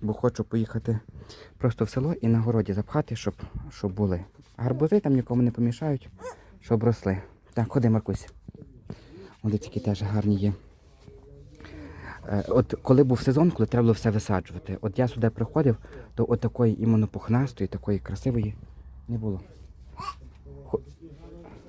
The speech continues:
що там є? Красиві квіточки такі? Супер! Дуже красиві. Ходи ще подивимося, Маркуську, нам треба купити ще актару.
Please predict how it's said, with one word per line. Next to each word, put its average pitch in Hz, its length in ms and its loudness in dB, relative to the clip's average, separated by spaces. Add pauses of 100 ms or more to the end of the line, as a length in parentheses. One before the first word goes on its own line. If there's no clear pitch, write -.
(140)
що - 180 0
там 117 160 4
є? 98 160 4 (1040)
Красиві 139 400 2
квіточки - 460 -2
такі? 202 300 0 (1200)
Супер! 113 560 -2 (380)
Дуже 107 260 0
красиві. 90 400 -6 (560)
Ходи 147 240 6
ще 156 140 0
подивимося, 139 360 4
Маркуську, 135 400 0
нам 127 120 0
треба 120 200 -2
купити 120 340 -2
ще - 260 -4
актару. 104 600 -2